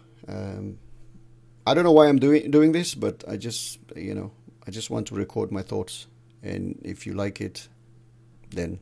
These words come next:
please let me know. <laughs> So hopefully tomorrow I'll talk about something about the box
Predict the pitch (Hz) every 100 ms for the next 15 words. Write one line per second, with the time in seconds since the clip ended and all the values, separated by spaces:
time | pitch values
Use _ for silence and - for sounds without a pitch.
0 | _ - 123 120 120 127 160 135 135 -
1 | - - 120 - - - - - - -
2 | - - - - - - 117 165 165 143
3 | 143 131 123 110 104 127 113 107 104 98
4 | 90 - _ _ _ _ - - 113 104
5 | 90 101 92 92 85 85 90 - - -